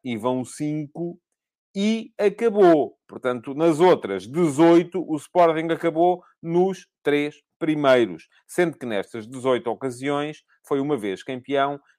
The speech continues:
e acabou mais, deixem-me cá ver então, ah,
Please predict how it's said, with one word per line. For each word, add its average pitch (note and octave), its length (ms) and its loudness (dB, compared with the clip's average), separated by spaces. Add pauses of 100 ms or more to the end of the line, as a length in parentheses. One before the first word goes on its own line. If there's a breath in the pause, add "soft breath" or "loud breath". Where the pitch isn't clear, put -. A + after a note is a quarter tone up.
e F3+ 180 2
acabou C#3+ 380 0
mais, C#3 500 2
deixem-me A2 380 -8
cá A2 180 2
ver B2 280 -2
então, C#3 500 -2 (280)
ah, A#2 800 4